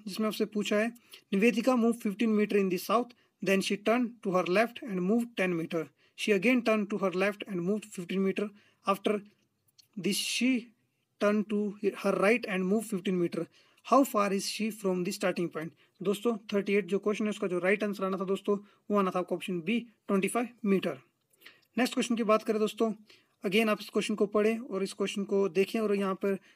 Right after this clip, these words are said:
जो आपको सिंबल जिस तरह यूज़ करने को बोला गया है, उस तरह यूज़ करेंगे। तो इसका जो क्वेश्चन जो थर्टी नाइन का जो राइट आंसर आना था दोस्तों, वो आना था ऑप्शन सी, टेन is the right answer। नेक्स्ट क्वेश्चन की बात करें दोस्तों,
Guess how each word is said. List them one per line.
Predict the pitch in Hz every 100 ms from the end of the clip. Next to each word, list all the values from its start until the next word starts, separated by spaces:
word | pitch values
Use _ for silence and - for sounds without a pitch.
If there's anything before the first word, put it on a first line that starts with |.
| _ 190
जो | 196
आपको | 180 - 202
सिंबल | 196 196 190 196
जिस | 180 -
तरह | 202
यूज़ | 190 202
करने | 208 196
को | 190
बोला | 170 180 185
गया | 180
है, | 190
उस | - 196 -
तरह | 190
यूज़ | 185 -
करेंगे। | 190 196 214 214 - _ _ _
तो | 190 196
इसका | - 208
जो | 196
क्वेश्चन | 196 -
जो | 196
थर्टी | 202 196 190
नाइन | 185
का | 180
जो |
राइट | 185 196 202
आंसर | 196 190
आना | 190
था |
दोस्तों, | 190 180 196
वो | 180
आना | 170
था | 165
ऑप्शन | 165 - 165
सी, | - 226 196 _ - -
टेन | 208 190
is |
the | 165 160
right | 156
answer। | 170 160 143 - _ - - _ -
नेक्स्ट | 233 247
क्वेश्चन | 233 233
की |
बात | 214 214
करें | 214 214
दोस्तों, | 208 - 226